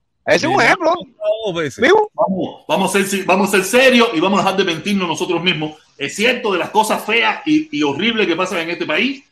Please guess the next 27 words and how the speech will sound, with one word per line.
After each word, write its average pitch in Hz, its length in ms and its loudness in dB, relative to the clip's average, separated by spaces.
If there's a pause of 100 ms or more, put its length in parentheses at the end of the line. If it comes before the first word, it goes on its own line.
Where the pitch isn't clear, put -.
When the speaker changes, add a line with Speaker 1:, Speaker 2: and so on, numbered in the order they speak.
(100)
Speaker 3:
y 147 140 -12
todos 208 220 2
los 185 120 0
conocemos. 143 480 -4 (800)
Pero, 131 260 -6
Speaker 1:
El 170 60 2
problema 254 260 4
Speaker 3:
por 254 60 2
Speaker 1:
es 254 40 6
que 262 80 6
yo 247 60 4
Speaker 3:
favor. 269 180 2
Speaker 1:
sé 233 60 4
que 226 80 6
ya, 240 140 6
mira, 247 200 4
revolucionarios 220 680 0
en 214 60 -20
Cuba 247 200 2
ya 233 100 6
no 240 120 -2
quedan 240 280 6
porque 180 200 -8
todos 226 180 -2
están 202 220 2
aquí. 160 160 0
Speaker 3:
Por, 139 120 -6